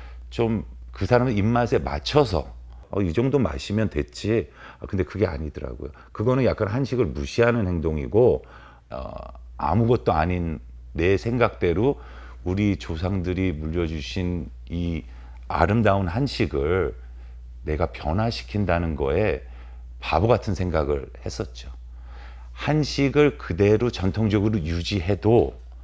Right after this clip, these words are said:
맛있고 그 안에는 충분한 매력과 사랑과 맛이 담겨 있어서 외국 사람들이 좋아할 건데 내가 뭔데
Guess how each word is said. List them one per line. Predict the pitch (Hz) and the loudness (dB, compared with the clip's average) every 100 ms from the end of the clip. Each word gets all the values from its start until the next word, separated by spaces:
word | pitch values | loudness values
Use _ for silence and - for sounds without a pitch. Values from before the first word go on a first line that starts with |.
| - - - - - - - - | -18 -18 -18 -18 -18 -16 -16 -8
맛있고 | - - 117 - - 123 135 151 - - - | -6 -2 0 -2 -2 4 4 4 0 -14 -16
그 | - 92 | -4 2
안에는 | 85 82 87 90 107 | 4 4 2 0 -2
충분한 | - 143 127 120 117 147 156 - - - - - - | -4 -2 0 4 4 4 0 -10 -16 -18 -18 -18 -16
매력과 | - 67 80 107 101 - 78 69 - - - - | -6 0 4 6 4 0 -4 -4 -8 -12 -18 -18
사랑과 | - - 117 110 101 76 69 65 - - - | -12 -2 0 0 0 0 0 -4 -14 -18 -16
맛이 | - 69 76 - 107 | -6 -2 -2 -2 -2
담겨 | - 82 80 | -2 0 0
있어서 | 76 - 73 67 101 95 - - - - - - | 0 -2 -4 0 2 0 -2 -12 -16 -18 -18 -6
외국 | 69 90 | -4 -4
사람들이 | 85 101 87 82 92 90 - - - | 0 2 2 2 0 0 -2 -12 -16
좋아할 | - 73 82 87 117 | -6 2 4 4 0
건데 | 104 67 57 92 73 65 - - - | 0 0 0 0 0 -6 -14 -16 -12
내가 | 71 80 90 95 | 0 2 4 2
뭔데 | 73 67 - 57 | 0 -4 -8 -14